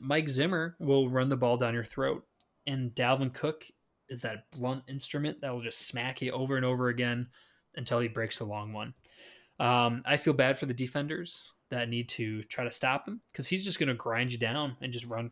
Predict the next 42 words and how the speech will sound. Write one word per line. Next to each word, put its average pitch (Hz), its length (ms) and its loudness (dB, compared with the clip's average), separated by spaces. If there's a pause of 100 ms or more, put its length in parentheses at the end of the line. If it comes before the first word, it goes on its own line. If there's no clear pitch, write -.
(220)
right 123 220 -2
over 131 220 0
you. 92 200 -8 (560)
So 131 180 0
if 190 180 6
he 233 80 6
can 220 100 4
stay 196 160 6
healthy, 147 560 6 (540)
you 165 100 0
know, 156 60 4
I 151 40 6
expect 170 360 2
the 151 80 4
Vikings 139 380 6
offense 123 580 4
to 113 440 0 (100)
bounce 123 300 -2
back 117 300 -2
to - 80 -6
normal. 117 520 -2
They 151 80 2
had 147 80 4
a 139 40 4
rough 131 240 4
season 113 400 -2
last 107 360 -4
year. 107 280 -6 (520)
I 185 120 4
think 170 200 2
Kirk's - 340 4
gonna 147 160 0
take 139 200 2
a 135 40 4
big 127 240 2
step - 260 -2
forward, 117 640 0
the 123 140 -6
offense 131 380 -2
as 123 100 0
a 117 60 0
whole, 113 420 -4